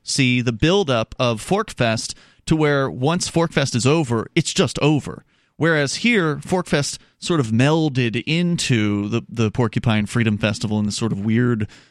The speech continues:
way. When Fork Fest is after the Porcupine Freedom Festival, well, first of all, we'll get to see how many people can Fork Fest can retain and how much it will add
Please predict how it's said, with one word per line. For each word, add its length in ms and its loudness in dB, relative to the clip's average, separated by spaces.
way. 520 2
When 420 0
Fork 300 -2
Fest 280 0
is 200 -4
after 320 2
the 80 0
Porcupine 440 2
Freedom 280 0
Festival, 480 0
well, 140 2
first 240 0
of 60 0
all, 120 2
we'll 100 0
get 100 -4
to 80 -8
see 180 0
how 120 2
many 120 0
people 240 0
can 300 -2
Fork 180 0
Fest 220 -2
can 140 2
retain 520 0
and 240 2
how 200 0
much 260 -4
it 140 0
will 220 2
add 440 2